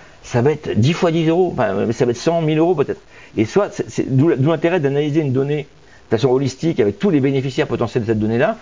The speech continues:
C'est ça pour moi le, le, le cœur de, de, de ce projet et ce qu'on essaie de faire aussi à l'I O T, c'est de, de sortir de la, de la, de l'intuition, parce qu'on a tous l'intuition que ça peut être bien, mais parfois, euh, on s'aperçoit qu'il y a des projets qui restent au niveau du poc, parce qu'on s'aperçoit qu'on sait pas ce qu'on va gagner.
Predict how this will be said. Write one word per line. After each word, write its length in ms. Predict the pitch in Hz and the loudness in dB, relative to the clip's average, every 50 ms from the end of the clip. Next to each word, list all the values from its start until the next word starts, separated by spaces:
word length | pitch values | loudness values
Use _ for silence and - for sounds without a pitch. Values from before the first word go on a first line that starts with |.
| - - - - | -16 -20 -20 -8
C'est 120 | - 120 | -6 -6
ça 180 | 104 - 170 127 | -2 0 0 2
pour 140 | 135 131 127 | 2 2 2
moi 120 | 131 127 | 2 2
le, 300 | 117 104 98 80 71 - - - - - - - | 2 4 4 2 2 0 -4 -12 -20 -12 -4 0
le, 100 | 92 85 | 0 2
le 140 | 98 107 | 2 2
cœur 320 | 104 - - 143 131 113 110 | 2 2 2 2 2 2 0
de, 360 | 104 98 92 90 87 82 - - - - - - - - | 0 2 2 2 0 0 -2 -4 -12 -20 -20 -20 -10 -2
de, 600 | 127 98 95 80 76 80 76 65 69 69 67 69 64 | 0 2 2 4 4 2 2 2 2 2 0 0 0
de 120 | 85 101 | 0 -2
ce 120 | 95 - 101 | -2 -2 -6
projet 520 | - - 117 117 110 120 131 131 135 127 | -2 0 0 2 2 2 2 2 2 0
et 40 | 113 | 0
ce 60 | - - | 0 -2
qu'on 120 | 120 107 | -2 -2
essaie 160 | 104 113 131 | 0 0 0
de 60 | 113 | 0
faire 160 | 98 127 107 101 | 0 0 -2 -2
aussi 140 | 98 - | 0 -2
à 40 | 113 | 0
l'I 140 | 107 107 110 | 0 2 0
O 40 | 107 | 0
T, 220 | - - 196 220 | 0 -2 -2 -2
c'est 140 | 220 - 127 | 0 -2 0
de, 180 | 104 107 - - - - - - - - | 0 0 0 -2 -6 -16 -20 -20 -14 -8
de 60 | - | -2
sortir 380 | - 147 - - - 185 170 | 0 0 0 2 0 0 2
de 100 | 131 120 | 2 2
la, 140 | 113 104 - | 2 2 2
de 100 | 101 107 | 2 2
la, 120 | 101 90 98 | 2 2 2
de 100 | 101 123 | 2 0
l'intuition, 440 | 123 123 - 127 113 - 165 190 | 0 0 -2 -4 -4 -2 -2 -2
parce 120 | 180 135 - | -2 -2 -2
qu'on 80 | 131 | -2
a 40 | 117 | -2
tous 100 | - 180 | -2 -2
l'intuition 280 | 156 135 110 113 139 160 | -4 -4 -4 -2 -4 -4
que 60 | - | -4
ça 60 | 127 | -4
peut 120 | 104 120 107 | -2 -2 -2
être 100 | 110 107 | -2 0
bien, 200 | 123 156 269 262 - - - - - - | -2 -2 -2 -4 -10 -18 -20 -20 -12 -4
mais 100 | - 107 | -2 -2
parfois, 420 | 98 - - - - 160 180 175 143 | 0 0 -2 0 0 2 2 2 0
euh, 100 | 117 95 - - - - - | 0 -2 -4 -8 -16 -12 -10
on 40 | 95 | -4
s'aperçoit 320 | - 107 - 113 - 156 | -2 -2 -2 0 0 2
qu'il 80 | 135 117 | 2 2
y 20 | |
a 40 | 110 | 0
des 40 | - | 0
projets 440 | - 110 107 131 147 135 117 92 - | 0 0 2 2 2 2 0 -2 -4
qui 100 | - - 98 | -6 -4 -2
restent 180 | 113 113 - | -2 -2 0
au 40 | 117 | 0
niveau 180 | 104 107 101 101 | 0 0 0 0
du 100 | 98 92 | 0 0
poc, 320 | - 156 190 208 - - - - - - - - - | 2 0 0 0 -2 -8 -16 -20 -20 -20 -20 -6 -6
parce 160 | 85 95 - | -6 -2 0
qu'on 80 | 110 | 0
s'aperçoit 340 | 98 107 90 - - 120 165 | 0 0 0 0 0 0 0
qu'on 200 | - 113 107 95 | 0 0 -2 -2
sait 160 | - - 107 | -2 -2 0
pas 80 | 90 - | 0 0
ce 80 | - - | 0 0
qu'on 60 | 107 | 0
va 80 | 104 | 2
gagner. 280 | 107 135 175 190 143 117 | 2 2 0 0 -2 -4